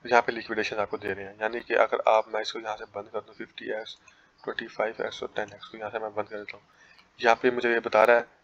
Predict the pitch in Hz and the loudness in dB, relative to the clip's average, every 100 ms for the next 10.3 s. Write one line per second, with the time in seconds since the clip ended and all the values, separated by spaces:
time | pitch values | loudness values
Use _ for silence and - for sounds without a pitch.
0 | _ _ _ 117 110 113 120 - _ _ | _ _ _ -2 0 0 -2 -10 _ _
1 | _ _ - 120 127 123 120 - 117 120 | _ _ -4 4 6 6 4 2 0 0
2 | 120 113 113 110 113 117 113 120 113 110 | 0 -2 -6 -8 -12 -12 -8 -2 0 0
3 | 110 117 120 120 120 120 - _ _ _ | 0 0 0 0 0 -2 -4 _ _ _
4 | _ 117 127 120 - 110 117 113 117 113 | _ 2 4 2 -6 -2 0 0 0 0
5 | 117 - _ _ _ _ - 113 117 113 | 0 -2 _ _ _ _ -2 0 2 2
6 | - 110 - 110 113 113 - _ _ _ | 0 -6 -6 -8 -6 -6 -6 _ _ _
7 | 123 123 127 135 135 - 127 135 120 113 | 6 8 8 0 -2 -6 -4 -4 4 4
8 | - 127 - 127 - 127 139 120 - 120 | 4 -2 -2 -2 2 4 4 0 -4 -4
9 | 131 120 113 120 - 110 110 120 110 110 | -2 0 -2 -2 -4 -4 -4 -8 -2 0
10 | 123 113 120 | 0 0 -2